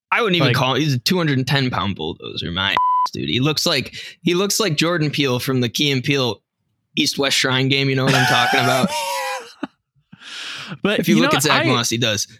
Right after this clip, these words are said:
Speaker 1: But
Speaker 2: I, uh, you know,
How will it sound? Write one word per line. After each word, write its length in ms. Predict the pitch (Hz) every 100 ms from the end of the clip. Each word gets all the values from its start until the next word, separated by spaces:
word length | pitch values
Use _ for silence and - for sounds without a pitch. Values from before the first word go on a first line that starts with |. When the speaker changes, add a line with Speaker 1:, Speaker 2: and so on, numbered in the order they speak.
| _ -
Speaker 1:
But 180 | 104 -
Speaker 2:
I, 440 | 160 190 208 208 - - - -
uh, 260 | 156 151 95 - 131
you 140 | 139 143
know, 300 | 175 180